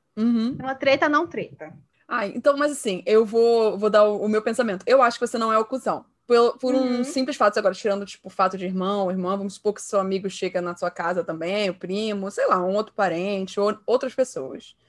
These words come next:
Speaker 1: É, é que eu acho que é importante você estabelecer esse limite, tipo, "Não, cara, pô, desculpa, eu tô numa dieta, é mais
Speaker 2: Uhum.
Speaker 1: caro, é específico."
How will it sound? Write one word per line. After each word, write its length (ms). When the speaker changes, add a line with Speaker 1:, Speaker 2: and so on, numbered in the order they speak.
Speaker 1:
É, 200
é 40
que 80
eu 40
acho 180
que 60
é 40
importante 480
você 180
estabelecer 400
esse 100
limite, 480
tipo, 380
"Não, 360
cara, 260
pô, 200
desculpa, 480
eu 40
tô 60
numa 160
dieta, 760
é 80
mais 240
Speaker 2:
Uhum. 120
Speaker 1:
caro, 320
é 40
específico." 800